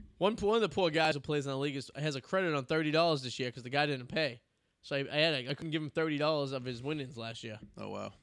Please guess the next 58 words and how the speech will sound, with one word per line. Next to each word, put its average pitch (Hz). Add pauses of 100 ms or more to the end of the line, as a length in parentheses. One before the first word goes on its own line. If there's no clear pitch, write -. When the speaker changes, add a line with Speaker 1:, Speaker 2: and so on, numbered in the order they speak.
Speaker 1:
So, 98 (560)
yeah. 101 (440)
Speaker 2:
I 117
haven't 123
even 110
sent 98
my 90
invitations 101
out 92
for 92
my 95
work 95
league 95
yet. 98
I 101
need 101
to 104
get 101
on 101
that 98
'cause -
I 107
run 101
that. 98 (640)
Speaker 1:
Yeah, 131
the 127
guy 143
who's 147
running, 151
we 135
just 143
ordered 143
a 117
big 131
draft 131
board 120
for 120
my 110
office. 113
So 110
we're 110
gonna 120
have, 117
the 117
draft 139
is 127
on, 120
uh, 110 (800)
on 113
Sue's 147
birthday, 113
actually, 101
the 107
twenty-ninth. 113
We're 104
doing 110
the 104
draft 107